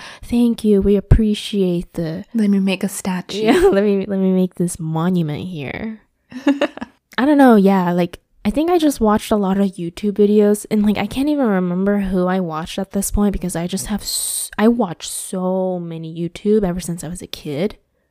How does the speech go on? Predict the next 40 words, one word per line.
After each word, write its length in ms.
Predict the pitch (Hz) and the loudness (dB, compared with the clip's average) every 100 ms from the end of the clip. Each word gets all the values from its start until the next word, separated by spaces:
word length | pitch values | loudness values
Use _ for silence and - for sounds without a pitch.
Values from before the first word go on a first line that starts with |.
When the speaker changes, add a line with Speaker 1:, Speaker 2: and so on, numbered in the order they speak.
| _ - - | _ -18 -6
Speaker 2:
Mm. 460 | 185 180 175 165 - - | -4 -4 -6 -12 -12 -2
Speaker 1:
And 340 | 214 214 208 208 _ _ - | 2 2 0 -4 _ _ -14
that 240 | - 190 285 | -6 -4 -4
definitely 320 | 285 330 359 | -4 -4 -4
helped 480 | 220 185 170 190 - | -2 -2 0 0 -2
with 160 | 185 175 | -4 -8
my 120 | 135 | -8
English. 560 | - 160 151 - - | -8 -8 -10 -12 -14
Like, 180 | - - | -14 -10
that 100 | - | -2
was 140 | 196 220 | -2 -2
m-, 320 | 233 214 185 | -4 -2 -2
one 100 | 175 | 2
of 80 | 190 | 2
my 160 | 190 170 | 2 0
ways 300 | 151 156 147 | -2 -4 -6
I 100 | 147 | -8
kept 540 | - - - - - - 190 175 175 | -10 -12 -14 -16 -12 -4 -2 -2 -4
up 100 | 180 | -2
with 140 | 175 208 | -2 -2
my 80 | |
Speaker 2:
Mm. 100 | 208 | -2
Speaker 1:
English 300 | 208 214 226 | -2 -2 -4
when 100 | 165 | -6
I 80 | 156 | -8
was 380 | 143 147 - - | -12 -12 -12 -14
living 300 | - 156 190 | -12 -10 -8
in 100 | 190 190 | -8 -8
Japan. 460 | - 202 196 196 - - - - _ _ _ _ _ _ | -8 -6 -4 -4 -8 -18 -20 -20 _ _ _ _ _ _
Movies 440 | 208 269 415 440 - | 4 6 8 6 4
too, 320 | - 175 196 | 2 4 6
but, 100 | 202 | 4
like, 240 | 180 - | 2 -4
movies 340 | - 226 320 339 | -8 -6 -4 -2
are 120 | 320 | 0
just, 260 | 262 220 175 | 0 -4 -6
like, 260 | 160 - _ _ _ _ _ _ _ _ | -8 -10 _ _ _ _ _ _ _ _
a 60 | 202 | -2
little 220 | 196 208 | 0 2
inconsistent. 840 | 190 190 190 180 - - 202 196 | 0 -2 -4 -6 -8 -6 -6 -6